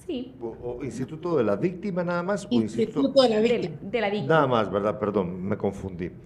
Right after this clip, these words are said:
Speaker 3: <laughs>
Speaker 2: Le agradecemos mucho, de verdad, eh, su presencia acá. Mañana vamos a estar ahí.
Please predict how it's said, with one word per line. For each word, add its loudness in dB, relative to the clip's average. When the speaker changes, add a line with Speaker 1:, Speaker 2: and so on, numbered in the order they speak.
Speaker 3:
<laughs> -20
Speaker 2:
Le 4
agradecemos 10
mucho, 6
de 10
verdad, 4
eh, 6
su 0
presencia 2
acá. 4
Mañana 2
vamos 0
a -2
estar 2
ahí. 4